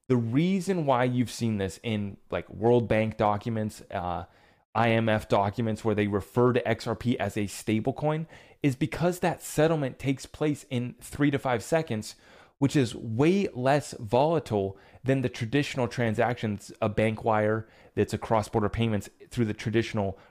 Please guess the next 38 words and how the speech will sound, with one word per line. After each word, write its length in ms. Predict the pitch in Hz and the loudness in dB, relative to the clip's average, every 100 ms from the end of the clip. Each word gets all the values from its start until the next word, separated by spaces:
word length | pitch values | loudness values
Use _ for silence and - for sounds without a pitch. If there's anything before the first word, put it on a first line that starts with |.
| - | -2
remittance 460 | 113 113 110 107 | 2 2 0 -6
platforms 680 | - - 104 - 107 98 - - | -4 0 0 0 -2 -2 -6 -8
and 160 | 110 | -6
all 240 | - 110 107 | -2 0 0
of 80 | |
those 180 | 101 101 | 0 -2
cross-border 400 | - 101 - 98 | -2 -2 0 -4
payments 300 | - 98 92 | -2 -6 -6
platforms. 540 | - 90 - - - - _ _ _ _ _ _ | -4 -4 -4 -12 -16 -20 _ _ _ _ _ _
Three 160 | - 170 | 0 2
to 60 | 151 | 4
five 260 | 147 120 | 2 2
seconds 380 | - 147 120 104 | 2 0 -2 -2
versus 480 | - 110 101 90 82 | 0 0 0 -4 -2
days, 580 | 92 113 127 123 117 - 110 | 2 4 4 2 -2 -12 0
weeks, 520 | 117 127 117 - - _ - - | 2 2 -2 -12 -18 _ -20 -16
best 340 | 107 123 113 | 2 2 4
case 180 | 139 123 | 0 0
scenario, 440 | 120 117 120 117 117 | 2 2 4 4 2
even 320 | 123 120 110 | 0 0 0
bank 240 | 110 120 | 0 0
to 80 | - | -2
bank, 300 | 113 113 110 | 0 0 0
you 60 | 110 | 0
get 120 | 113 | 2
a 60 | 98 | 2
wire, 480 | 101 104 110 110 - - _ | 4 4 4 0 -6 -20 _
can 140 | 123 104 | -4 -2
still 220 | - 113 | 0 2
take 240 | 113 104 | 2 2
up 160 | 110 - | 0 0
to, 140 | 104 - | -6 -6
you 140 | 110 104 | -6 -4
know, 200 | 90 - - _ _ | -6 -10 -20 _ _
five, 460 | - 104 101 101 | 0 4 4 2
ten, 320 | - 113 110 107 | 0 0 0 0
fifteen 420 | 117 - 113 104 | -2 0 -2 0
minutes 420 | 107 110 - | 0 0 -6